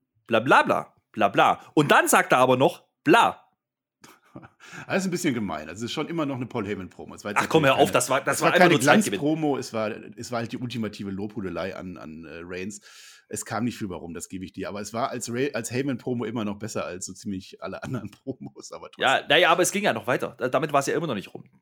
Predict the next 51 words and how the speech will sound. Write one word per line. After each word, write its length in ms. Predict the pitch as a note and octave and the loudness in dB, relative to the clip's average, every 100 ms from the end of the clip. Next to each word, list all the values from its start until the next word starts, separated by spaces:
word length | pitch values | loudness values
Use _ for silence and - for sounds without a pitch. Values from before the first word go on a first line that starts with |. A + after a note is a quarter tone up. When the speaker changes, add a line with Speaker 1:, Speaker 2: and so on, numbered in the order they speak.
| _ | _
Speaker 1:
Dann 160 | D3 A3+ | 0 2
sagt 300 | G3+ F#3+ D#3+ | 0 0 -2
Roman 200 | D#3 D3+ | -4 0
Reigns 200 | D3 - | 0 0
doch 120 | G#3 | -2
noch 120 | G#3 | 0
was 160 | F#3 F3+ | 0 0
und 80 | C#3 | 0
sagt, 360 | D3+ D3 G#2+ | 0 0 -8
"Bring 240 | - D#3 B3 | 0 2 2
me 120 | A3 | 0
my 160 | F3 D#3+ | 2 2
cousin." 440 | D#3 F#3 F#3+ E3+ A#2 | 2 2 0 -2 0
Jetzt 320 | D3 - - | 0 0 -4
schickt 180 | D#3+ - | -4 -2
den 100 | C3+ | -6
Cousin 280 | A2+ G2+ G#2+ | -6 -6 -6
endlich 260 | G2+ F#2 E2 | -8 -10 -12
raus. 180 | E2+ - - - - _ _ | -12 -14 -20 -20 -20 _ _
So, 200 | C3+ G#2+ E3+ | 2 2 0
ich, 160 | E3+ | 2
er 240 | F3+ G3+ A#3 | 6 6 6
will 80 | B3 | 2
jetzt 140 | G3+ | 0
den 80 | D#3+ | 0
Jimmy. 300 | G#3 A#3+ A3+ | 0 0 2
Heyman 440 | C#3+ D3 G#3 F#3 | 2 4 4 2
fordert 240 | - E3 - | 4 2 4
auch 140 | G#3+ | 2
noch 80 | G#3 | 2
den 120 | G3 | -2
Jimmy. 320 | E3+ F#3+ G3 | -4 -4 0
Und 180 | D3+ C#3+ | 0 2
wer 100 | C3+ | 2
kommt? 380 | C3 E3 F#3 - | 4 2 2 -2
Natürlich 440 | C#3+ C#3+ G#3 F#3+ D#3+ | -2 0 0 0 0
nicht 180 | A3+ - | -2 -2
Jimmy, 380 | G3 G3 G3 - | -2 -2 -4 0
sondern 380 | D3+ F#3+ F3+ D#3+ | 2 4 2 2
der 140 | C3+ | 0
Cesaro, 500 | C3+ A#2+ C#3 F3 E3+ | 0 4 4 4 2
der 220 | C#3 C#3+ | 2 0
böse 360 | C#3+ D3+ G3 E3+ | 2 2 2 0
vermöbelt 480 | C3 B2+ C#3+ D3+ G#2+ | -4 -2 0 0 -2
wurde 240 | G#2+ G#2+ | -2 0
am 100 | G2 | 0
Sonntag. 360 | A2+ A#2+ C3+ - - - - - _ | -4 -2 -4 -4 -16 -18 -18 -20 _
Äh, 140 | B2+ C3 | -6 0
der 160 | B2+ | 2
hat 100 | C3+ | 2
den 180 | A#2 | -4